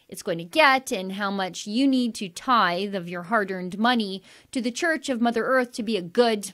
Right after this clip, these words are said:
dues-paying congregant in their little doomsday cult.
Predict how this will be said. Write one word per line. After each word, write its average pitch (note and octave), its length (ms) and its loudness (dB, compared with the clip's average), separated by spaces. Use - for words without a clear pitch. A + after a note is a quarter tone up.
dues-paying B3+ 720 2
congregant G#3+ 640 2
in F#3+ 100 -2
their F3+ 180 -2
little E3+ 420 -4
doomsday F3+ 720 0
cult. D#3+ 500 0